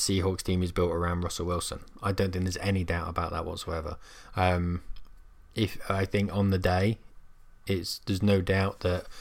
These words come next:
the combination of, um, Rodgers and Adams outplayed the combination of Wilson and Lockett. Um, I think that was the better combination. On, on, on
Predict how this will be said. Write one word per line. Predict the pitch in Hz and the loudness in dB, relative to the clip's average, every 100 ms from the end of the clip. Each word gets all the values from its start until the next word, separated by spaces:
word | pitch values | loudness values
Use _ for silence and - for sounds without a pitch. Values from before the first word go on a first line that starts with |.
| - - - | -16 -18 -4
the | 101 | 0
combination | 104 98 90 92 90 101 90 95 - | 4 4 2 2 0 0 0 0 0
of, | 87 87 85 87 - - - - - - - | 0 0 -2 -6 -14 -20 -20 -20 -20 -16 -2
um, | 95 90 87 95 | 2 4 2 2
Rodgers | 95 90 92 90 85 95 | 2 2 2 0 0 -2
and | 92 | 0
Adams | 95 90 85 92 101 - - - | 0 0 0 0 -2 -6 -6 0
outplayed | 95 - - 95 90 87 | 0 0 0 0 0 -2
the | - | -6
combination | - 92 87 90 87 - 90 85 - - | -4 -2 0 0 -2 -2 -4 -4 -4 -2
of | 87 87 - | -2 -2 0
Wilson | 92 87 92 | 0 0 0
and | 92 | 2
Lockett. | 107 - - - - - - - - - - - - - - - - | 2 2 -2 -2 -6 -8 -10 -10 -12 -14 -16 -16 -18 -18 -20 -8 -2
Um, | 87 87 87 - - - | 0 0 -2 -6 -14 -4
I | 90 | -2
think | 98 104 98 - - - | 0 0 -2 -6 -16 -8
that | 101 101 98 104 | -2 2 2 2
was | 104 | 0
the | 92 | 2
better | 98 104 | 0 -2
combination. | - 95 120 110 90 | 0 4 4 4 2
On, | 92 101 | 2 2
on, | 98 107 107 - | 4 4 2 0
on | 101 101 101 98 | 0 2 2 0